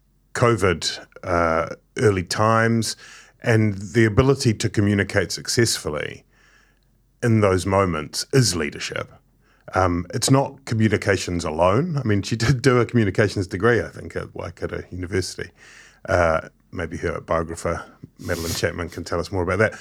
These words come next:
But it, but it's, I guess, I guess I'd say yes, but I don't think we should imagine that that is damning her with faint praise.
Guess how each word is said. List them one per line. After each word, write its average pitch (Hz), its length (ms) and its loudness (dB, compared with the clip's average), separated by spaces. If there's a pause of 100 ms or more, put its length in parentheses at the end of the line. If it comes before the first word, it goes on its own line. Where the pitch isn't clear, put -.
(180)
But 123 140 2
it, - 180 -2 (200)
but 127 100 4
it's, - 260 2 (180)
I - 80 2
guess, 143 220 4
I 131 140 2
guess 139 280 4
I'd 120 220 2
say 113 320 2 (140)
yes, - 480 2 (420)
but 107 380 -2 (100)
I 101 140 2
don't 95 320 0
think 90 400 -4
we 92 100 -2
should 85 420 -6 (120)
imagine 90 480 -4
that 85 180 -8
that 87 280 -2
is 87 460 -4 (320)
damning 82 300 0
her 82 120 -2
with 82 140 -4
faint 82 260 -6
praise. - 520 -6